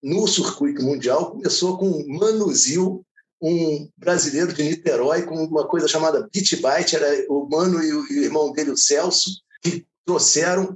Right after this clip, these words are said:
a tecnologia e o computador pra, pra apuração, pra rapidez, né? Essa coisa que você vê as notas saindo. Antigamente era papeleta e você ia receber. O campeão era anunciado numa festa à noite.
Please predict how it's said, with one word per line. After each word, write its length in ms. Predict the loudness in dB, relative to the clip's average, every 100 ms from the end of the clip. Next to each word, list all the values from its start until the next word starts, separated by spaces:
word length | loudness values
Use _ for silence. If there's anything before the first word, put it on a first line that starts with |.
| -6 -4
a 120 | -4
tecnologia 880 | 0 -2 2 2 2 0 -2 0 0
e 100 | 0
o 60 |
computador 680 | 0 -4 -2 -2 0 -2 0
pra, 240 | 0 -2 -4 -18 _
pra 120 | -2
apuração, 720 | 0 0 2 2 2 2 0 2
pra 220 | 0 2
rapidez, 720 | 0 -2 -6 0 2 2 2
né? 180 | 0 -2 -10 -6
Essa 120 | -2 0
coisa 160 | 0
que 60 | 0
você 100 | 0
vê 160 | 0
as 200 | 0 0
notas 340 | -2 -2 0 2
saindo. 380 | 2 0 -4 -6 -14 _ -2
Antigamente 380 | 0 2 2
era 140 | 2 0
papeleta 680 | -4 -4 -2 0 0 0
e 80 | 0
você 200 | 2 2
ia 100 | 2
receber. 360 | 2 2 0 -2 -8 0 0 0 -2
O 160 | -4 0
campeão 420 | -2 0 0 2
era 80 | 0
anunciado 460 | 2 2 2 0
numa 160 | 0 -2
festa 460 | 0 2 2 2
à 20 | 2
noite. 560 | 2 0 0 -4 -4